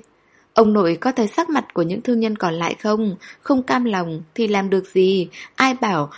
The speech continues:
đại nghiệp của bọn họ không bằng người ta." Sau đó cười phụ họa mấy tiếng.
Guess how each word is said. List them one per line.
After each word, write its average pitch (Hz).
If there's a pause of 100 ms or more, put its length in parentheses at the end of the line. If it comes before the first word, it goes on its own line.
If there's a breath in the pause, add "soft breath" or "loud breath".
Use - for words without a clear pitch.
(140)
đại 240
nghiệp 208
của 175
bọn 175
họ 202 (120)
không 247
bằng 165
người 165
ta." 220 (1200)
Sau -
đó 175 (220 loud breath)
cười 196
phụ 202 (100)
họa 196
mấy 175
tiếng. 185